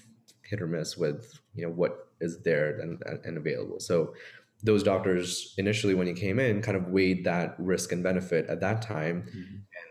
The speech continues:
Speaker 1: they were like, "Okay, well, this, this thrombolytic has some data and shows that maybe it might work. And yes, there's increased risk,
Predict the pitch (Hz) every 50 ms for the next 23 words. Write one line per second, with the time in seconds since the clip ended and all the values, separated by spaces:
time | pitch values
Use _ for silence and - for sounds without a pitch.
0 | 82 - 87 82 85 82 78 85 92 82 - 87 85 85 85 85 82 87 87 85
1 | - - - - - - _ _ _ _ _ _ - - 85 82 82 82 80 -
2 | - - 90 87 87 90 92 98 104 104 101 90 85 87 - 78 78 - - -
3 | 120 123 131 120 104 98 92 90 87 82 82 - - - 98 92 87 87 80 85
4 | 85 87 95 104 113 113 104 95 73 73 82 80 76 - - 78 73 78 85 98
5 | 104 110 - - - _ _ _ _ _ - - 85 80 82 85 92 101 101 90
6 | - - 95 87 - - 95 92 92 - 95 87 78 - - 98 117 127 104 90
7 | 95 - - - - -